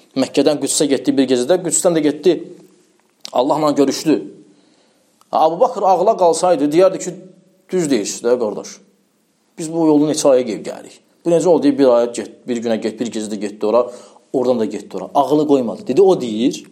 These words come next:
Muhammed deyir, sallallahu əleyhi və səlləm deyir, deyir, düz deyir. Yəni, müşriklər ağılla düzüdülər.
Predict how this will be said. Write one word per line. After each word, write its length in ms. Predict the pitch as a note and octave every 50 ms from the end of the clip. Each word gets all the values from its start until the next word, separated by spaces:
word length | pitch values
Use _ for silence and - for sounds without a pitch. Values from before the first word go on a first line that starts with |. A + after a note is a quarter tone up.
| _ _ _
Muhammed 460 | - A#2 - A#2+ B2 C3 C3+ B2+ B2
deyir, 120 | - A2+ B2
sallallahu 260 | - - F#2 F2+ -
əleyhi 60 | -
və 40 | G#2+
səlləm 100 | A#2 A2+
deyir, 120 | G#2+ G2+ G#2 - - _ -
deyir, 140 | C3+ C3 B2
düz 200 | B2 A#2 G#2 F#2
deyir. 180 | - - - - _ _ _ _ _ _ _ _ _ _ _ _ _ _ _ _ _ _ _ -
Yəni, 180 | C#3 C#3+ D3+ D3+ - - - _ _ _ _ _ _ - _ _ _ -
müşriklər 520 | D#3+ D3 - E3+ F3 - - E3 F#3 A3
ağılla 420 | A3 - G3 F#3+ F#3+ A#3 A#3 A#3 A3+ A3+ G#3+
düzüdülər. 400 | G#3 G3 F#3+ - - G#2+ -